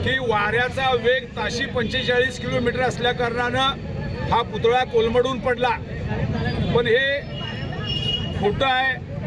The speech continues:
दादांत खोटं बोलून लोकांची दिशाभूल करायची आणि छत्रपतींच्या बद्दल आपल्या भावना काय आहेत त्या लोकांना आता नेमक्या पद्धतीनं समजल्या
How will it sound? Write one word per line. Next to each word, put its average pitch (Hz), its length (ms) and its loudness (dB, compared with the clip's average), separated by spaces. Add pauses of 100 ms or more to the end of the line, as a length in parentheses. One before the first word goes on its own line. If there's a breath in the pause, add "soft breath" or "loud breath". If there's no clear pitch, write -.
(180)
दादांत 214 440 0
खोटं 247 440 2 (240)
बोलून 254 400 2 (460)
लोकांची 254 580 2
दिशाभूल 254 540 0
करायची 247 540 0 (540)
आणि 240 200 0 (120)
छत्रपतींच्या 269 720 0
बद्दल 262 320 2
आपल्या 269 320 0
भावना 226 420 2
काय 269 240 0
आहेत 247 200 4 (360)
त्या 254 120 2
लोकांना 247 640 0
आता 254 380 0
नेमक्या 240 380 -2
पद्धतीनं 240 500 0
समजल्या 226 500 2